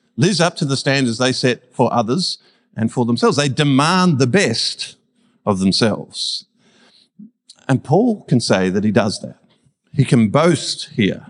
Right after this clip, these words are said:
in the testimony of his conscience. He and his colleagues have behaved with simplicity and godly sincerity. What he says, he means. He doesn't just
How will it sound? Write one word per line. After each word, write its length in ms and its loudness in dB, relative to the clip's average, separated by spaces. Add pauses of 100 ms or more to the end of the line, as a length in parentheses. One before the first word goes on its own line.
in 160 0
the 80 2
testimony 880 0
of 220 0
his 180 0
conscience. 680 -2 (420)
He 160 2
and 120 2
his 120 4
colleagues 440 -2
have 120 -2
behaved 380 0
with 100 0
simplicity 880 0 (280)
and 200 0
godly 360 2
sincerity. 520 2
What 260 0
he 140 2
says, 560 0
he 180 2
means. 420 2
He 60 -2
doesn't 280 0
just 260 -4